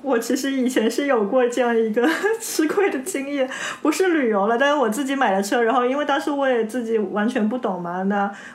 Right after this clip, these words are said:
我就问别人：“你买什么保险？”所以我就买了一个便宜的保险，其实没有差多少钱。后来就有一次自己开车，然后因为有下了雨，所以就打滑了，然后我也没有撞到其他车，我也没有受伤什么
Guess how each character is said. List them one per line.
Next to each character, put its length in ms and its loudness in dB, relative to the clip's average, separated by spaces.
我 80 -2
就 120 0
问 160 2
别 140 0
人 340 0
：“你 60 -4
买 160 -2
什 100 -6
么 140 -8
保 160 -4
险？” 260 -6
所 140 -2
以 20 2
我 160 2
就 120 0
买 180 0
了 80 -2
一 60 -2
个 60 0
便 200 -4
宜 40 0
的 100 -2
保 160 0
险， 200 -6
其 140 -6
实 240 -4
没 100 -2
有 140 0
差 220 -2
多 100 -2
少 100 -2
钱。 240 -8
后 240 0
来 220 2
就 160 0
有 160 2
一 40 2
次 140 0
自 180 -6
己 140 -4
开 240 0
车， 240 -2
然 180 0
后 320 0
因 140 0
为 220 2
有 120 0
下 280 0
了 100 0
雨， 180 0
所 240 -4
以 80 0
就 200 -2
打 260 -2
滑 460 -4
了， 180 -2
然 100 -2
后 160 0
我 140 2
也 100 0
没 140 0
有 180 -2
撞 220 0
到 100 2
其 140 -6
他 160 2
车， 260 -2
我 140 2
也 60 0
没 100 2
有 160 0
受 260 0
伤 300 -2
什 100 -4
么 140 -12